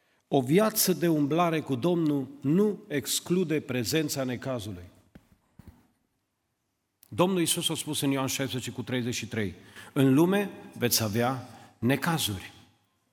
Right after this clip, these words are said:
Recunoaștem că ele sunt de două feluri.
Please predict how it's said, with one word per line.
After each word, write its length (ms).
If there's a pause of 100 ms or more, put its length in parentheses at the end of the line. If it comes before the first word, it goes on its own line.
(400)
Recunoaștem 960 (640)
că 80
ele 160
sunt 240
de 80
două 260
feluri. 520